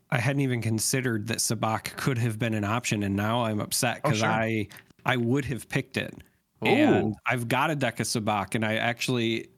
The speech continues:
Speaker 1: think what's gonna happen is when we all inevitably get together and we jam some Star Wars Unlimited games, I'm gonna bring this, and I think we should film some games of us playing Sabacc.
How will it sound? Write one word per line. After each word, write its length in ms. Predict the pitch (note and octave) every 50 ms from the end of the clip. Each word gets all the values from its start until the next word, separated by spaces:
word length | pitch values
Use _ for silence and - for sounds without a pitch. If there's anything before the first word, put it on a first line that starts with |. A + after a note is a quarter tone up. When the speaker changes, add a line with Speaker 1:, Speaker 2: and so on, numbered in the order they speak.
| _ _ _ _ _
Speaker 1:
think 180 | - C3 C3 A#2
what's 200 | B2+ B2 A2+ -
gonna 180 | - B2+ A2+ A2
happen 360 | G2+ A2+ A2+ A2+ - A#2+ A2+
is 180 | A2 G#2+ G#2 A#2+
when 160 | A#2 A2 A2
we 140 | A2 A#2+ A#2
all 180 | A2+ A2+ A2
inevitably 560 | A2+ G#2+ A2 A2 G#2+ A2+ G#2+ G#2 G#2+ G#2+ G#2 F#2+
get 180 | G#2 A#2 -
together 440 | - - G#2 A2 G#2 G#2 G#2 G#2 G2
and 100 | G2 G2
we 140 | G2+ G2 F#2+
jam 340 | F2+ - G#2 G#2 G#2 G#2 G2
some 460 | - A2 G#2+ G2+ G2+ G2+ G#2 - -
Star 240 | - - - A2+ G#2+
Wars 200 | G#2+ G#2+ G#2+ G#2
Unlimited 420 | A2+ G2+ G#2 G#2 A2 A#2 B2+ B2+ C#3
games, 340 | D#3 E3 F#3+ G3+ G3+ - - - - - - _ _ _ -
I'm 60 | B2+
gonna 140 | B2 B2 A#2+
bring 400 | G#2 - A2 A2 A#2+ C#3+ D#3+ D#3
this, 400 | C3 G#2+ G2+ F#2+ - - - -
and 80 | - G#2+
I 40 | A2
think 160 | A2+ A2+ A2
we 80 | A2+ A2+
should 260 | A2 - A2+ G#2 G2
film 640 | - - - A#2 A2+ A2+ A#2 A#2 A2 G#2+ A2 G#2+ - - -
some 440 | - - - A#2+ G#2+ G2+ G2+ G#2 G2+ G#2
games 340 | G#2 - A#2+ A2 A2 A2+ A2
of 120 | A2+ G#2 G#2
us 100 | G2+ -
playing 320 | - - A2 G#2 G2+ G2
Sabacc. 540 | F#2+ - G#2 F2+ G2 G2 F#2+ F2+ - -